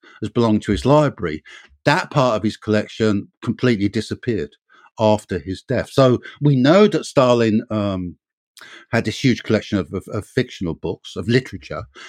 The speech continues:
We know that he read a hu-, a huge, uh, amount of literature. We know this from other sources, but we don't, <laughs> we, we don't exactly know,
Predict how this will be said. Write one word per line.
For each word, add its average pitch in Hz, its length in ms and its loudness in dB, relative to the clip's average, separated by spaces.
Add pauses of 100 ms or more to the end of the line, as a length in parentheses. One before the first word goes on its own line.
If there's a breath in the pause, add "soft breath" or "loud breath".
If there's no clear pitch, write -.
(320 loud breath)
We 127 260 0
know 139 580 6
that 113 320 2 (180)
he 123 220 -2
read 127 320 4
a 147 80 4
hu-, 107 240 -2
a 107 40 -12
huge, 95 480 -2 (100)
uh, 90 320 -4
amount 98 280 0
of 85 100 -10
literature. 92 280 -4
We 110 120 0
know 110 120 4
this 95 140 -4
from 101 140 -2
other 110 140 0
sources, - 460 -12 (380 loud breath)
but 131 100 0
we 131 120 2
don't, 156 220 2 (100)
<laughs> - 140 -18
we, 135 100 0 (260 soft breath)
we 139 80 2
don't 147 240 4
exactly 123 520 0
know, 101 340 2